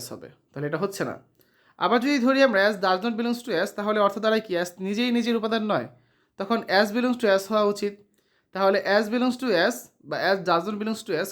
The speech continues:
কোনোটাই বলা সম্ভব নয়, যা একটি কন্ট্রাডিকশন। এটি বার্টন রাসেলের প্যারাডক্স নামে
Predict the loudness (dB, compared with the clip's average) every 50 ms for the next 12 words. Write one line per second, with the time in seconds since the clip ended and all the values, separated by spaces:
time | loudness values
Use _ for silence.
0 | -8 -8 -6 -4 -2 -2 -2 -2 -2 -2 -2 0 0 0 0 0 -4 -4 -6 -10
1 | -12 -12 -14 _ -6 -2 -2 -2 -2 -2 -4 -6 -6 -6 -10 -20 _ _ _ _
2 | -2 0 0 2 0 0 0 0 -4 -6 -8 -10 -12 -14 -14 -20 _ _ _ _
3 | _ _ _ _ _ _ -6 -4 -2 0 4 4 4 4 4 2 0 0 2 0
4 | 0 0 0 0 0 0 0 2 2 2 2 2 2 -2 -4 -6 -8 -6 -4 -4